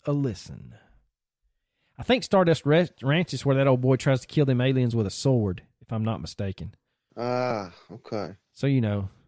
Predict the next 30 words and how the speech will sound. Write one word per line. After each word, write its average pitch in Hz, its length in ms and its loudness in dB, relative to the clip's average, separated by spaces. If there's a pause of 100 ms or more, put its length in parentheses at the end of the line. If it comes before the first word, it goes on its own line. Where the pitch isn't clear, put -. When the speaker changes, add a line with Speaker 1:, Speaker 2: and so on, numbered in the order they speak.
(320)
Speaker 2:
Probably 127 240 -4
why 120 140 2
it's - 100 -8
called 120 240 -4
the 95 120 -4
Alien 120 420 -2
Slayer. 101 600 -8
Speaker 1:
Yeah. 98 300 -4 (240)
Tomfuckery 127 840 0
probably 107 400 -2
ensues. 104 720 -2 (560)
Probably 165 360 2
get 135 260 0
some, 117 260 -2
like, 117 240 -4
real 139 300 4
good 131 500 2
scratch 135 320 -4
your 120 80 0
head 131 160 0
stuff 131 360 0
with 127 120 -4
the 98 80 -6
H 123 220 -6
B 131 140 2
O 131 60 2
series, 131 480 -2 (360)
and 127 140 -2
then 139 100 4
you 131 140 2